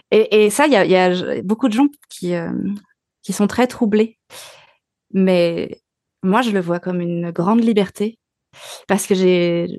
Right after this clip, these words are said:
j'ai pas d'employeur fixe. Et en même temps, je travaille avec beaucoup de gens qui aujourd'hui me font confiance et je les en remercie. Mais ça se construit. Euh... mais je sais, voilà, je sais jamais trop ce que je fais la semaine prochaine. Donc, euh,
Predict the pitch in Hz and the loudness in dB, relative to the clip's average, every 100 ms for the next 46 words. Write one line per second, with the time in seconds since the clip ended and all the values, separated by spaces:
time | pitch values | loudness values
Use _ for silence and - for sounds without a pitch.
0 | - 170 170 165 175 175 - 175 175 175 | -10 -10 -6 -4 -4 -4 -4 -4 -2 -2
1 | 170 175 - - 285 - - - _ - | -4 -10 -8 -4 -4 -6 -12 -14 _ -14
2 | - - - - _ _ 185 175 175 175 | -12 -12 -16 -20 _ _ 2 4 2 0
3 | - 180 170 165 - 170 175 170 170 165 | -2 -4 -2 -4 -2 0 2 2 0 -2
4 | 175 180 175 220 320 _ _ _ - - | -4 -4 -2 -2 -2 _ _ _ -12 -6
5 | 175 175 170 185 180 180 180 175 165 180 | -2 -2 0 0 0 0 0 0 -2 -4
6 | - 175 - 240 285 - - - - 170 | -2 -2 0 0 0 -4 -8 -8 -4 -4
7 | - 165 160 160 165 - - 226 - _ | -2 -4 -2 -2 -2 -4 -4 -6 -8 _
8 | _ - - - - - _ _ _ _ | _ -14 -12 -14 -18 -20 _ _ _ _
9 | _ - 180 165 165 - 160 - - - | _ -2 -2 0 -4 -2 -2 -2 -4 -6
10 | - _ _ _ _ - - - - - | -8 _ _ _ _ -18 -16 -18 -20 -20
11 | _ _ - 175 170 170 - 73 - - | _ _ -2 0 0 -2 -4 -8 -12 -14
12 | - 214 220 214 _ _ - 214 202 190 | -14 -16 -16 -20 _ _ 0 2 2 2
13 | 254 196 175 175 175 175 175 190 208 - | 0 2 0 -2 -2 -2 -2 -2 -4 -4
14 | 202 247 - 175 - 220 185 175 175 208 | -4 -4 -6 -8 -2 -2 -2 -4 -6 -6
15 | - 175 180 165 175 175 | -4 -6 -4 -6 -8 -8